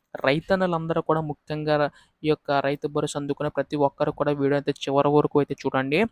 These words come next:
అప్పుడే మీ యొక్క ఖాతాలో డబ్బులు ఎప్పుడు జమ చేస్తారో ప్రతిదీ కూడా తెలుస్తది. అంతకంటే ముందు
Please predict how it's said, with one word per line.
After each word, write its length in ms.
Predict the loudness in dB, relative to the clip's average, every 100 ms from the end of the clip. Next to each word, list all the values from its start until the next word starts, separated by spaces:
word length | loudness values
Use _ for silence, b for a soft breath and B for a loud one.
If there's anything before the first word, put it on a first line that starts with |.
| _ -20
అప్పుడే 280 | -2 0 0
మీ 100 | -4
యొక్క 160 | -6 -4
ఖాతాలో 380 | -2 -2 -2 -4
డబ్బులు 320 | -4 -4 -4
ఎప్పుడు 200 | -4 -6
జమ 240 | -6 -8 -4
చేస్తారో 360 | -6 -4 -6
ప్రతిదీ 400 | -4 -4 -2 0
కూడా 180 | 2 0
తెలుస్తది. 480 | 0 -6 -4 -2 2 2 b b -4
అంతకంటే 560 | 0 0 0 0 0
ముందు 340 | 0 -2 2